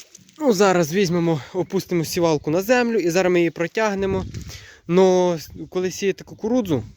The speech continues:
е, тут включаєте реверс, так як на сою, на горох, на бобові. Включаєте реверс, щоб катушки, от як ви бачите зараз, крутяться зовсім в другу сторону.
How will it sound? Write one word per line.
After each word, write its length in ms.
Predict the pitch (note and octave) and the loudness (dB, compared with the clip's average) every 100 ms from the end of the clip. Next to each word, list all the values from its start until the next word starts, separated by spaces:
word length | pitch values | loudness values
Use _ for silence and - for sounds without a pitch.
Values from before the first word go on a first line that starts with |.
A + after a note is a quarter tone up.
| - - - - - - - - | -12 -10 -12 -14 -18 -20 -20 -2
е, 140 | D#3 C#3+ | 0 2
тут 220 | G3+ - | 0 -2
включаєте 500 | E3 D3 F3+ E3+ E3+ | -4 0 0 0 0
реверс, 400 | E3+ C3+ B2 - | 0 0 -6 -10
так 200 | D#3+ D#3 | -10 -10
як 140 | D3+ | -6
на 100 | D#3+ | -6
сою, 520 | - G3+ G3+ G3 F#3+ | -6 -4 -2 0 0
на 160 | F3 E3 | 0 0
горох, 440 | D3+ E3+ F#3+ F3 | 0 0 0 -2
на 100 | D#3+ | -6
бобові. 560 | D3 D#3 D#3+ F#3+ F3+ E3+ - - - - _ | -2 0 2 2 2 -2 -8 -20 -20 -20 _
Включаєте 540 | E3+ D#3+ F#3+ F3+ F3+ | -2 2 0 0 -2
реверс, 420 | G3+ G#3 G3 F3+ | -2 0 -2 -6
щоб 240 | - F3 D#3 F#3+ G3 F3 - | -6 -4 0 2 2 -2 -8
катушки, 520 | D3+ F#3 - G#3+ G#3 | -12 -10 -8 -4 -4
от 160 | E3+ | -4
як 140 | D#3+ D3+ | -8 -12
ви 60 | |
бачите 380 | C#3+ F3+ E3+ D3+ | -10 -10 -6 -4
зараз, 360 | C#3 C3 B2+ - _ _ _ _ _ - - - | -4 -4 -8 -18 _ _ _ _ _ -20 -20 -6
крутяться 420 | F3+ F#3+ F#3 F3 | -4 -2 -2 0
зовсім 420 | C#3+ F#3+ F3+ F3 | 0 -2 -2 -4
в 60 | D3 | -4
другу 240 | D#3+ F3 D#3+ | -2 -2 -4
сторону. 540 | - E3+ D3 B2+ | -4 0 0 0